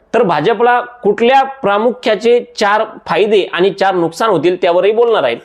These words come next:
व्हिडिओच्या सुरुवातीला पंकजा मुंडेंच्या राजकीय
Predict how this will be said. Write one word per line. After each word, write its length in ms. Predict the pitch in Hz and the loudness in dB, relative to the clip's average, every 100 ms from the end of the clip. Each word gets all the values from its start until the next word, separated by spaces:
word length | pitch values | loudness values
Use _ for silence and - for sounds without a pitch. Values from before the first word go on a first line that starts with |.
| - - - - | -20 -20 -10 -2
व्हिडिओच्या 440 | 196 254 302 311 | 2 2 2 0
सुरुवातीला 540 | - 226 262 277 220 165 - - | 0 2 2 2 0 0 -4 -2
पंकजा 420 | 214 226 262 269 | 0 2 2 2
मुंडेंच्या 680 | 254 220 214 226 226 240 240 - - | 2 2 2 0 -2 -2 -2 -6 -4
राजकीय 600 | 170 170 185 - 247 | 0 0 -4 -2 2